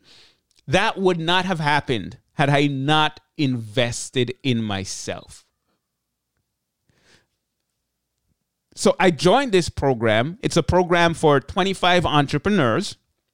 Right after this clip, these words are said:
uh, that are building their coaching business. And I have been blown away by the value that I've gotten from that program.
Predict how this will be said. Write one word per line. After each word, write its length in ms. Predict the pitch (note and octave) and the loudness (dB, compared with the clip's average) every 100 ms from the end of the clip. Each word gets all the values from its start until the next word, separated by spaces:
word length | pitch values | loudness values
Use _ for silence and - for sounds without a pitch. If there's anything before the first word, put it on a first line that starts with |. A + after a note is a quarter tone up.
| _ _ _ _ _ - - | _ _ _ _ _ -8 0
uh, 300 | C3 B2 B2 | 4 4 4
that 260 | C3 C3 - | 2 0 4
are 260 | C3 A#2 G#2+ - A2+ | 6 6 2 -8 0
building 460 | C#3+ D3+ D3+ D3+ | 4 4 2 0
their 180 | C#3 B2+ | 2 2
coaching 600 | - - B2+ - C3+ B2+ | 0 -2 -2 -2 -4 -2
business. 640 | A#2 G#2+ - C3+ C4+ - - _ _ _ _ _ _ _ _ _ _ - | 0 0 0 -4 -4 -8 -14 _ _ _ _ _ _ _ _ _ _ -4
And 260 | E3 D#3+ D#3 - | 0 0 -2 -2
I 240 | E3 A3 | 2 4
have 380 | A3 G3+ C#3 B2 | 4 2 0 0
been 420 | D3 C#3 B2 A2 - _ - | 2 2 0 -6 -14 _ 4
blown 760 | B3+ C4+ A#3+ A#3 A#3 A#3 A3+ - _ _ - | 6 6 6 4 4 2 -2 -6 _ _ 0
away 720 | F#3+ E3+ D3 D#3 C3 G#2 A2 _ _ _ - | 2 4 4 4 2 -2 -6 _ _ _ -4
by 160 | D3 C3 | 0 2
the 120 | C3+ | 0
value 580 | A2+ B2 B2 B2+ C3 B2 | 0 2 4 4 2 0
that 160 | A#2 | 2
I've 240 | G#2 G2+ - | 2 0 0
gotten 340 | A2+ G#2 B2 | 0 0 -8
from 300 | A2+ B2 G#2 | -8 -6 -6
that 240 | F#2 E2+ - | -6 -10 -12
program. 640 | G#2+ F#2+ F#2 F2 - | -10 -10 -10 -16 -16